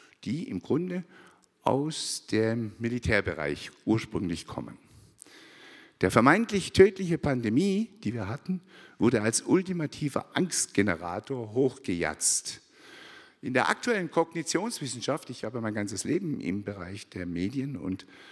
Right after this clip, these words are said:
der Kommunikation gearbeitet, wird dieses als Katastrophisierung bezeichnet. Nichts bändigt den widerspenstigen Bürger besser als Angst.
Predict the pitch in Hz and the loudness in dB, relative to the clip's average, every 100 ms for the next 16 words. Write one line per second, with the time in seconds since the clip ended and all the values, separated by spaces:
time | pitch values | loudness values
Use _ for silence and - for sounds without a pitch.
0 | - - _ _ - 98 90 - 107 107 | -20 -20 _ _ -6 -4 -4 -2 -2 -2
1 | - - 87 95 107 117 131 151 180 - | -4 -4 -2 -2 -4 -6 -6 -8 -10 -14
2 | - - 110 - - 170 180 190 214 220 | -20 -4 -4 -2 -10 -12 -12 -6 -4 -4
3 | - - - 113 160 - - _ _ _ | -6 -6 -6 -6 -6 -10 -14 _ _ _
4 | - 139 - 143 - - 120 123 - 127 | -10 -10 -8 -8 -8 -8 -8 -8 -10 -14
5 | 120 - 175 170 139 110 107 98 82 - | -10 -8 -6 -4 -2 0 0 0 -4 -8
6 | - _ - - - - _ _ - 87 | -20 _ -20 -20 -20 -20 _ _ -4 0
7 | - 92 98 - 92 - - - - - | 4 4 4 0 -6 -6 -8 -12 -18 -20
8 | - _ _ _ - 208 - - - 156 | -20 _ _ _ 2 4 2 -2 2 2
9 | 156 175 165 - 135 117 175 214 190 151 | 2 0 -8 -4 -2 -2 -2 0 0 0
10 | - 131 127 - 117 107 120 151 147 107 | -2 -2 -2 -6 -4 -2 2 2 0 0
11 | 131 147 208 226 - - - - - - | 2 2 0 -2 -6 -20 -20 -20 -20 -20
12 | - 104 - - 139 233 240 - - | -2 0 2 8 8 8 0 -2 -4